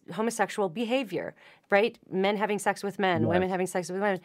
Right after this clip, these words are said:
Speaker 1: Whereas with younger generations, that has, they have so bought into the idea that
Speaker 2: Of identity.
Speaker 1: who they are attracted to is who they are.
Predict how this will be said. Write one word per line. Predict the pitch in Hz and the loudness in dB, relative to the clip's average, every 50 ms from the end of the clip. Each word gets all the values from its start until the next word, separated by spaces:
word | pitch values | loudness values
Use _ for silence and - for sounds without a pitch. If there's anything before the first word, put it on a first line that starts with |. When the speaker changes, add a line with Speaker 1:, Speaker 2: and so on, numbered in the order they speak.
| - - - - - - | -10 -16 -16 -18 -10 -2
Speaker 1:
Whereas | - 226 226 214 208 208 208 - | 2 4 6 6 6 4 2 0
with | 165 214 196 - 190 | -2 -2 -2 0 0
younger | 220 233 254 285 | 0 0 0 0
generations, | 233 226 220 202 196 190 180 180 175 - 202 180 180 175 | 2 2 2 2 4 2 2 2 0 0 -2 -2 -2 0
that | - - 220 233 214 | 2 4 4 4 4
has, | 214 220 190 - - - - | 4 0 0 0 -2 -6 -2
they | - 233 233 | 0 0 0
have | 180 - | 0 -2
so | - - 254 269 262 | -2 -2 -2 0 2
bought | 247 233 208 - - | 4 4 4 4 2
into | 208 220 220 - 190 | 0 -4 -4 -4 -2
the | 196 190 | 0 0
idea | 180 175 165 180 196 220 214 180 165 165 170 165 - - - - - - - - | 0 0 0 -2 -2 0 2 2 2 2 0 -2 -8 -18 -20 -18 -18 -18 -12 -8
that | 190 175 214 202 190 170 | 2 4 6 6 8 6
Speaker 2:
Of | 120 120 | 4 2
identity. | 113 107 - 107 107 104 - | 0 0 0 -2 -4 -2 0
Speaker 1:
who | 285 294 294 302 311 320 311 | 2 2 4 4 4 4 4
they | - 254 240 240 247 240 - | 6 6 8 8 8 8 8
are | - 208 - | 6 4 4
attracted | 190 - - 247 254 - 240 - - | 2 2 2 2 2 2 0 -4 -2
to | - 196 180 - - - | -2 -2 -2 0 0 0
is | 247 277 285 294 - - | 0 2 2 0 -2 -4
who | - - 233 214 202 | -6 -6 -6 -4 0
they | 165 180 170 165 160 - - | 2 2 2 2 0 -4 -4
are. | 170 180 208 226 220 139 92 - - - | -4 0 0 2 2 0 -2 -4 -12 -16